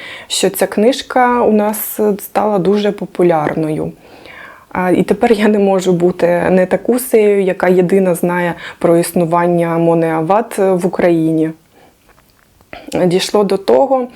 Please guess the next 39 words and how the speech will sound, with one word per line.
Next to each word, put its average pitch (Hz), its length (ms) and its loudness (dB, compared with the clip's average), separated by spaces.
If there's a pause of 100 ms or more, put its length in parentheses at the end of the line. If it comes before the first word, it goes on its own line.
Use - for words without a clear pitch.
(400)
а, 180 260 -2
що 175 180 0
я 196 160 2
навіть 196 340 2
не 190 120 0
дивлюся 185 840 2
жодного 185 640 2
блогу 190 420 2
по - 160 -2
цій 202 360 0 (100)
книзі. 165 680 0 (440)
Жодного 202 460 0
блогу, 202 540 2
жодного 190 420 0
поста, 208 600 -4 (320)
а 180 140 0
їх 220 300 2
надзвичайно 180 840 0
багато, 185 500 0
і - 20 0
мені 190 220 2
постійно 202 640 0
вони 180 220 0
попадаються 180 720 0
у 175 100 2
рекомендаціях. 156 1040 -2 (220)
Такий 233 220 -2
у 226 40 4
мене 202 280 0
заскок. 180 720 -2
Мені 202 380 2
самій 180 320 -2
це 175 160 -4
не 165 120 0
подобається, 247 720 0
але - 180 0
вже 185 260 0
як 180 340 -4
є. 147 220 -2